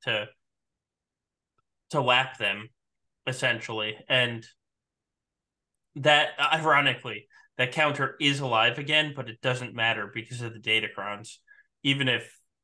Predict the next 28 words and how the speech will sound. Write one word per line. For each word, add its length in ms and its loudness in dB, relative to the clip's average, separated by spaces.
even 260 2
if 120 -2
your 200 -2
Kylo 380 0
laps 380 0
them, 220 -8
it, 120 -20
it 140 -8
doesn't 280 -6
matter 280 -2
at 80 -12
this 160 -12
point 300 -10
'cause 160 -20
the 80 -8
Datacrons 580 -4
are 60 -10
so 220 -6
silly. 520 -6
Um, 500 6
but, 400 2
like, 220 2
that 240 4
one, 280 0
that, 380 2
uh, 360 2
five 520 0
ninety 680 -2